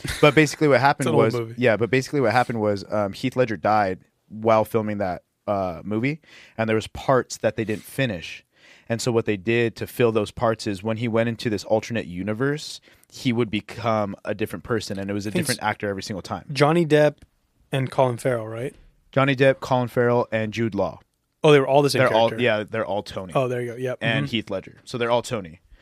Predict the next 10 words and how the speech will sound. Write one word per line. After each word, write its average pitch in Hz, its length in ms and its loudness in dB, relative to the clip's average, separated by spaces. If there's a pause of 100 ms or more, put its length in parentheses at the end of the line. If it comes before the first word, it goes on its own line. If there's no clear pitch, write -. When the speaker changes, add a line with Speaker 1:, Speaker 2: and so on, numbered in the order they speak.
(420)
Speaker 1:
So 135 300 6
they 123 120 2
finished 151 420 -2
all 127 300 6
Heath 120 260 -2
Ledger's 117 240 -2
parts 120 480 0
in 107 400 -4 (400)
real 120 340 2
reality 151 500 4